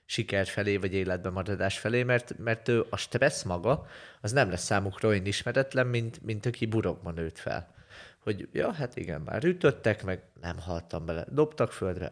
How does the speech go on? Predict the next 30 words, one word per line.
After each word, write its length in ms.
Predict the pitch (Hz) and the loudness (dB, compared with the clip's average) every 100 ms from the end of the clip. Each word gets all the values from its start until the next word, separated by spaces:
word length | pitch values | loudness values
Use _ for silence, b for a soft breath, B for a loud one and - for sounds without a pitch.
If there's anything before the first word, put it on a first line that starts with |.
| - | -4
abba 340 | 82 78 85 | -6 -4 -6
se. 280 | - - 80 b b b b b _ | -6 -6 -8 b b b b b _
Most, 300 | 117 113 113 | -6 0 0
aki 240 | - 120 | 2 0
folyamatosan 680 | 120 160 143 107 - 110 110 | 0 0 2 0 -2 -2 0
úgy 180 | 110 101 | 2 2
éli 200 | 92 95 | 2 0
az 160 | 92 | 0
életét, 380 | 98 92 92 90 | 0 0 -2 -4
hogy 120 | 95 | -4
a 60 | 95 | -2
komfortzónán 840 | 113 104 - 95 - 92 87 87 | -2 -2 -2 -4 -2 -4 -4 -2
belül, 380 | 95 117 143 135 | 0 2 2 2
neki, 260 | 110 110 113 | 0 0 0
amikor 380 | 107 110 104 - | 0 -2 -4 0
tényleg 400 | 143 113 95 110 | 0 2 2 0
jön 160 | 107 | 0
egy 240 | 95 87 - | 0 -4 -2
ilyen, 320 | 95 95 90 | -2 -4 -6
egy 180 | - 98 | -6 -2
ilyen 120 | 104 | 2
nagyobb 320 | 135 143 101 | 4 4 2
kellemetlenség, 880 | - 92 87 85 82 87 85 - 95 101 - | 0 0 0 -2 -4 -6 -6 -2 -2 -2 -8
mondjuk 520 | 98 98 90 87 - - | -6 -4 -4 -6 -10 -16
egy 200 | 85 90 | -8 -2
áramszünet, 680 | 90 95 107 - 123 127 - | -2 -2 -6 -6 -6 -6 -4
bármi, 440 | 95 85 82 143 - B B B B B | 0 2 2 0 -2 B B B B B
akkor 340 | - - 101 | -8 0 0
neki 300 | 113 143 185 | 2 0 4
úgy, 360 | 180 175 151 | 6 6 2